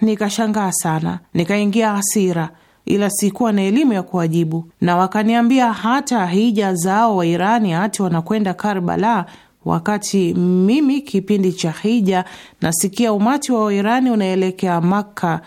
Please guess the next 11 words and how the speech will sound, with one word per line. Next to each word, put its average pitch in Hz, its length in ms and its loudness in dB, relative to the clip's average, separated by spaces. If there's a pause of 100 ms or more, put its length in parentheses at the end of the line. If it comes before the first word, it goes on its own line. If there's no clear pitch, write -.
(260)
ni 269 120 2
mkubwa 247 400 0
kupindukia. 165 600 -2 (160)
Mimi 339 320 4
kutokana 302 460 -2
na 254 180 2
elimu 240 240 2
yangu 247 680 2
nimeona 226 420 2
ni 208 80 0
wajibu. 180 540 0